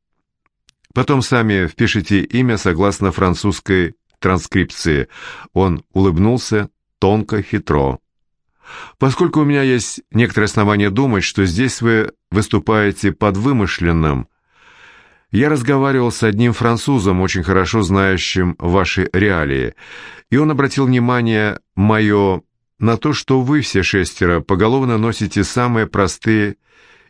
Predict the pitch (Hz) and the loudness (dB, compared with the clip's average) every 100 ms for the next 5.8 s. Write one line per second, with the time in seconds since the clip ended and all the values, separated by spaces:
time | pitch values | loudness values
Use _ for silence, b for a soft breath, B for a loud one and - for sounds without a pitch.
0 | - 104 101 - 101 - 95 101 107 104 | 0 0 2 -2 -2 0 0 2 0 0
1 | 101 98 95 92 - 95 110 113 127 90 | 0 0 -2 -2 -2 -2 0 0 0 0
2 | 76 67 58 - _ B B B 101 135 | -2 -2 -6 -12 _ B B B 0 2
3 | 151 170 185 123 92 - 107 101 98 95 | 2 2 2 0 -2 0 0 0 0 2
4 | 92 87 80 - - 95 - 98 87 92 | 0 -2 -8 -10 -2 -2 0 -2 0 -4
5 | - 104 101 87 69 69 65 67 | -2 -2 0 0 0 -2 -4 -8